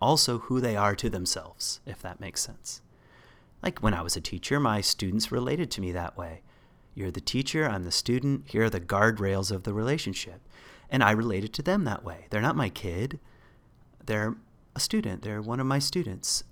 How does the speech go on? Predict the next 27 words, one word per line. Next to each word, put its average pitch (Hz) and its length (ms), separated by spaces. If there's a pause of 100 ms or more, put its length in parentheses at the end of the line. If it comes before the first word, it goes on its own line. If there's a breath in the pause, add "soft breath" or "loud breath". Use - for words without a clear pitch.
And 110 600 (960)
really, 143 500
really 120 460
helpful - 400
part 101 500
of 95 340 (560)
becoming 98 640
a 104 80
mature 104 480
adult 123 640
is - 180
f-, - 320
are 98 140
finding 139 560
those 95 320 (440 loud breath)
really 170 300
roles 90 800
is - 160
what 95 160
they 85 140
are, 101 400 (580 loud breath)
finding 156 460
those 131 240
roles 110 240
that - 140
make 98 200
sense. - 560